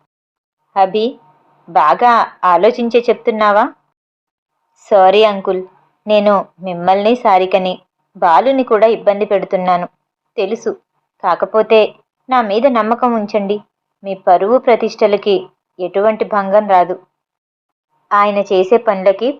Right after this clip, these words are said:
పోయేది ఆయన పరువే అని నిశ్చలంగా చెప్పాడు. ఓకే అభి, డేట్ చూపించుకోమని ఆయనకి చెప్తాను అని ఫోన్ పెట్టేశాడు మహిదర్. అభి వెంటనే పక్కనే ఉన్న అంజితో, అంజీ,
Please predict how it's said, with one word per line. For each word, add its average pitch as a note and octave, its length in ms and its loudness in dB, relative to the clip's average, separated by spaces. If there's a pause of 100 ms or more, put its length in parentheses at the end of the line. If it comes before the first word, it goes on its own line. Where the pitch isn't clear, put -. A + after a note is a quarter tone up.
పోయేది G#3 440 4
ఆయన F#3 220 0
పరువే F#3+ 360 0 (480)
అని G#3 360 -2
నిశ్చలంగా C4 600 0
చెప్పాడు. F#3+ 540 -4 (1200)
ఓకే G#3 320 0
అభి, G3 240 2 (520)
డేట్ F#3+ 360 0
చూపించుకోమని A#3 800 -2
ఆయనకి G3+ 300 -2
చెప్తాను F3+ 500 -6 (460)
అని G3+ 300 -2
ఫోన్ D4 320 2
పెట్టేశాడు G3 600 0
మహిదర్. F#3 500 -2 (840)
అభి F#3 320 2
వెంటనే G3+ 440 0 (220)
పక్కనే A#3 420 0
ఉన్న C4 220 2
అంజితో, G3+ 400 -2 (460)
అంజీ, F#3 400 -6